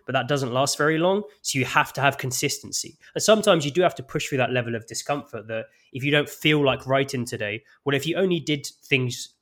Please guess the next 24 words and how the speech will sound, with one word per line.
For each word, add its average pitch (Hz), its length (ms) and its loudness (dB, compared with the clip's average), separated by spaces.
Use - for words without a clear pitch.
on 127 120 -2
the 123 60 -2
day, 131 220 2
you, 127 240 -2
uh, 127 160 -4
if 135 140 -4
you 156 60 2
only 160 140 2
did 143 220 0
things 123 260 0
when 127 180 0
you 113 100 -2
felt - 220 0
like 101 180 -8
them, 101 180 -12
you 107 140 -8
probably 117 360 -4
hardly 117 340 0
ever 110 160 -6
do 123 220 -6
them. 185 200 -2
So 165 60 -6
sometimes 180 720 0
you, 147 160 0